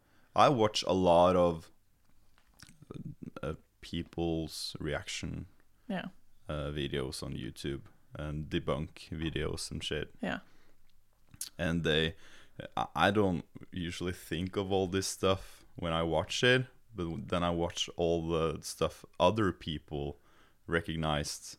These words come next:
Speaker 2: Uh-huh.
Speaker 1: and, uh, uh, stuff they saw that I didn't.
Speaker 2: Yeah.
Speaker 1: And I, I'm like, "Whoa, shit, that makes a lot of sense."
Speaker 2: This is another thing where we differ a lot, 'cause I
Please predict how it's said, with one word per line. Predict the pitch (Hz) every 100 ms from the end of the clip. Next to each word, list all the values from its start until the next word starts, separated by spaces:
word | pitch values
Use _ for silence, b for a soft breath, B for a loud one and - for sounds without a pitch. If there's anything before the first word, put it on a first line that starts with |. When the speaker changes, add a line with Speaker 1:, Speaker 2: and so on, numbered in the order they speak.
| -
Speaker 2:
Uh-huh. | 196 185 190 -
Speaker 1:
and, | - - 73 73
uh, | 76 73 73 73 - _ - - - - -
uh, | - 73 73 - - - - - - - - - - -
stuff | - - 80
they | 80 82
saw | 85 87 82
that | 80
I | 76 78
didn't. | 80 78 82 - -
Speaker 2:
Yeah. | 185 85
Speaker 1:
And |
I, | 76 80 - -
I'm | - 76
like, | 71 73 -
"Whoa, | 127 -
shit, | - 123 131 139
that | 120 123
makes | 82 62 -
a | 64
lot | 62 -
of |
sense." | - 87 104 - - - b
Speaker 2:
This | 175 196 -
is | 294 262
another | 254 208 185
thing | 196 185 175
where | 180 175
we | 165
differ | 156 165 - 156
a | 147
lot, | - -
'cause | - -
I | - 175